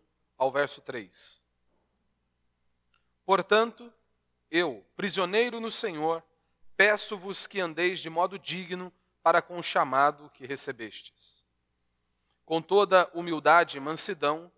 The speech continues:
com paciência, suportando-vos uns aos outros em amor, procurando cuidadosamente manter a unidade do Espírito no vínculo da paz." Até aí.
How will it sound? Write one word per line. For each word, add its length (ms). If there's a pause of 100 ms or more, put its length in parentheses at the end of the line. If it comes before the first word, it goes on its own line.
(240)
com 160
paciência, 840 (300)
suportando-vos 1300
uns 300
aos 260
outros 460
em 160
amor, 440 (1000)
procurando 600
cuidadosamente 1000
manter 400
a 60
unidade 460
do 100
Espírito 720 (340)
no 120
vínculo 680 (420)
da 100
paz." 640 (140)
Até 220
aí. 140